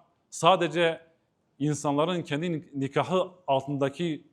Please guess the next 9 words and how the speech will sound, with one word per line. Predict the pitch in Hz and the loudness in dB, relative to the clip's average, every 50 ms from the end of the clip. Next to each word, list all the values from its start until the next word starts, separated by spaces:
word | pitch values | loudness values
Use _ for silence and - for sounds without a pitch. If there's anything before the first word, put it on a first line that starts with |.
| _ _ - | _ _ -4
insanların | 131 135 127 - 135 135 139 156 175 165 | -4 -4 -2 0 0 2 2 2 2 2
dışındaki | 151 135 - 143 139 135 170 151 | 0 -2 0 -2 -4 -2 2 2
başka | 143 139 - - 175 | 2 2 4 2 -2
insanlarla | 175 160 147 139 - 139 143 165 170 170 160 151 139 - - - _ _ _ 107 | -2 -2 -4 -4 -4 -4 -4 -2 0 2 2 0 0 -2 -8 -18 _ _ _ -2
gerçekleştirdiği | 104 143 139 - - 143 - 147 135 127 - 139 135 127 139 170 196 202 208 190 196 - _ _ _ _ _ 113 | 0 0 0 2 0 -2 0 -2 -2 -2 -4 -6 -6 -4 -2 -2 -2 -2 -2 -4 -8 -16 _ _ _ _ _ -14
cinsel | 107 107 139 135 131 - - 180 185 180 175 180 - _ _ _ _ _ | -6 -4 -2 -2 -2 2 2 2 2 2 0 -6 -12 _ _ _ _ _
bir | 123 143 165 | -4 -2 -2
ilişki | 165 139 139 131 - - 160 135 | 0 -2 -2 -2 -4 -4 -2 0
değildir. | 135 135 123 110 98 95 - - | 0 0 0 0 -4 -8 -14 -18